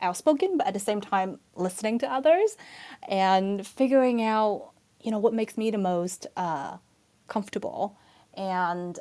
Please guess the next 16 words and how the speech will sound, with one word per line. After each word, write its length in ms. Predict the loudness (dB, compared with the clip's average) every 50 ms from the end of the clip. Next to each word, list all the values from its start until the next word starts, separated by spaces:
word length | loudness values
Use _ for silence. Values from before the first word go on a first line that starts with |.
| -14 -18 _ _
what 340 | -2 0 0 0 -4 -4 -2
works 220 | -2 -2 -2 -4
best 260 | -6 -6 -6 -6 -8
for 60 | -12 -12
me. 320 | -12 -12 -12 -12 -14 -14 _ _ -20 -20 -20 -20 _
So 140 | -2 2 4
every 240 | 4 6 6 6 6
day 440 | 6 6 6 6 4 2 2 -2 -6 _ _
is 140 | -10 -8 -8
still, 400 | -8 -2 2 6 6 8 6 6
like, 300 | 4 0 -4 -6 -8 -12 -4
very 280 | 2 6 8 8 8 6
much 240 | 4 0 -2 -4
a 80 | -4 0
learning 340 | 2 2 2 2 0 -4 -6
experience, 840 | -8 -10 -8 -4 -2 0 0 2 2 2 2 0 -2 -4 -6 -8 -12